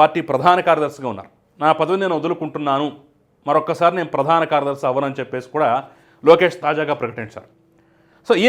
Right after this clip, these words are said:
నేపథ్యంలోనే వస్తున్నటువంటి గాసిప్స్ ఏంటంటే, లోకేష్ ప్రధాన కార్యదర్శి కూడా పదవి వదులుకున్నాడు కాబట్టి ఎలాగూ చంద్రబాబు నాయుడిని ముఖ్యమంత్రిగా ఆయన్ని ప్రభుత్వానికి పరిమితం చేసి పార్టీ బాధ్యతలు లోకేష్కి అప్పగిస్తే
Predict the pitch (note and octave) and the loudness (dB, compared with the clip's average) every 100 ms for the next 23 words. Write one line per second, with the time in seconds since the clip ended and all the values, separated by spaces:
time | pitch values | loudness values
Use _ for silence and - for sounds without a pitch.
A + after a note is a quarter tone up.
0 | C#4 B3+ A#3 G3+ F3+ D#3+ G3 F3+ G3+ F3+ | 6 6 2 0 0 0 0 -2 -4 -4
1 | C3+ C#3+ E3 - - D3 B2+ B2 C3 G#2 | 0 2 2 -2 -6 -6 -6 -4 -2 -2
2 | C3+ - _ _ - B2+ G3 A3 A3+ A3+ | -6 -12 _ _ 0 4 6 6 2 2
3 | E3+ D#3+ F#3 F#3 F3 E3 D3+ D3+ D#3 E3+ | 0 4 4 4 4 4 0 -2 2 2
4 | F3+ - _ - D3 D3+ C3+ C3+ C3 B2 | 2 -6 _ -4 0 0 0 -2 -2 -2
5 | A#2+ A2+ A2+ C#3+ A#2+ D3+ _ _ _ - | 0 -2 -2 -6 -8 -10 _ _ _ 0
6 | E3 A3 A3+ A#3 G#3+ G3+ G#3 G#3 G3 G3 | 8 10 10 6 2 2 4 4 4 2
7 | F#3+ F#3+ - _ _ _ _ - D#3 G#3 | 0 -4 -8 _ _ _ _ -12 -2 2
8 | G3+ G3+ F#3+ G3 F3 F3 F3 E3 D#3+ C3+ | 2 0 2 2 2 0 0 -2 -2 -2
9 | E3+ F#3+ F3 E3 D3 C#3 D3+ C#3 C3 B2+ | 0 2 0 0 -4 -4 -4 -6 -6 -8
10 | C3 - _ _ _ E3 G#3+ A#3 - A#3 | -12 -14 _ _ _ 8 8 8 0 0
11 | F3 F3 F3 E3 C3+ G2+ - _ _ _ | 4 4 4 -4 -4 -6 -10 _ _ _
12 | - D3 G#3+ A3+ G#3+ F#3+ F3 F3 F3+ F#3+ | 0 4 6 6 4 2 0 -2 -4 -2